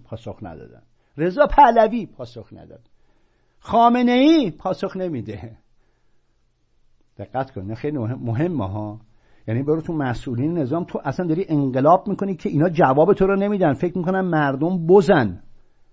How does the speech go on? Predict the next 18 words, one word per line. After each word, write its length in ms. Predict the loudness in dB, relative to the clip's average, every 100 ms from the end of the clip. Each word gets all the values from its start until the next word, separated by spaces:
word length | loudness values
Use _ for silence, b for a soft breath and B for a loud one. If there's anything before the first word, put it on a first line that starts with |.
| _ _ _ _ _ _ _ _ _ _ _ _
وقت 280 | 0 0 2
دقیقاً 640 | 4 4 2 2 2 2 2
ما 220 | 2 4
به 100 | 2
شما 240 | -4 -6
ثابت 500 | -4 -2 -2 -2 -4
کنیم 220 | -6 -4
که 140 | -4 -4
بیرون 800 | -4 -4 0 0 0 2 4 4
هم 180 | 4
همین 360 | 2 0 0 -2
فکر 260 | -4 -6 -6
رو 120 | -6
می‌کنن. 520 | -6 -8 -8 -8 -8
یعنی 180 | -8 -2
در 180 | 0 0
اصل 200 | -4 0
تو 140 | 0